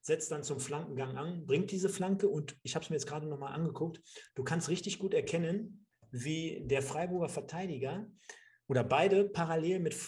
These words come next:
mit Fälscher auflaufen. Und nachdem er den Ball abspielt oder reinflankt,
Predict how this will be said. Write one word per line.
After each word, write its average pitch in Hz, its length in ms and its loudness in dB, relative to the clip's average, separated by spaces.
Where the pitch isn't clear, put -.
mit 135 200 -4
Fälscher 156 400 0
auflaufen. 196 760 0
Und 160 360 0
nachdem 151 300 0
er 180 120 0
den 139 120 0
Ball 147 180 2
abspielt 226 600 -6
oder 143 320 2
reinflankt, 202 640 -4